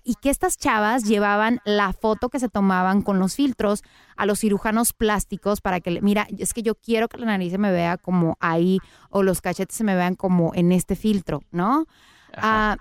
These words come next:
Speaker 1: entonces sale una fulana a, a decir lo que debería pasarle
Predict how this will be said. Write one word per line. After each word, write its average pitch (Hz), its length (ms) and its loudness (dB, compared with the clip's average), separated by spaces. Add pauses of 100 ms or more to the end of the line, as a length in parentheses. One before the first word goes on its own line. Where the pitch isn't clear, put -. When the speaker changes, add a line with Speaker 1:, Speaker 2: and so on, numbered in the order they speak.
(100)
Speaker 1:
entonces 269 760 2
sale 247 340 0
una 311 340 2
fulana 339 680 2 (160)
a, 196 800 2
a 185 60 2
decir 254 520 2
lo 226 240 2
que 214 360 -2
debería 233 580 0
pasarle 190 640 0